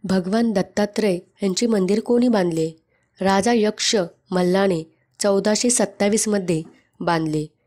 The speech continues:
हे शेकडो वर्षापासून भूकंप आणि इतर आपत्तीने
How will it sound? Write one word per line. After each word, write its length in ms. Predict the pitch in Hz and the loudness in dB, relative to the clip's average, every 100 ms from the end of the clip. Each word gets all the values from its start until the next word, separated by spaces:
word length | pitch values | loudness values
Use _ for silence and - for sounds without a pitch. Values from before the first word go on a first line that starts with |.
| _ - | _ -4
हे 180 | 220 | 0
शेकडो 420 | 226 208 190 208 220 | 0 0 0 0 2
वर्षापासून 640 | 202 196 208 208 190 170 170 160 | 0 0 -2 -2 -2 -4 -6 -8
भूकंप 680 | 175 - 214 208 175 - 185 | -6 -2 -4 -2 -4 -2 -4
आणि 140 | 190 - | -4 -2
इतर 320 | 196 202 233 - | -4 -2 -2 0
आपत्तीने 640 | 190 190 214 - 226 185 | -2 -2 -4 -2 0 0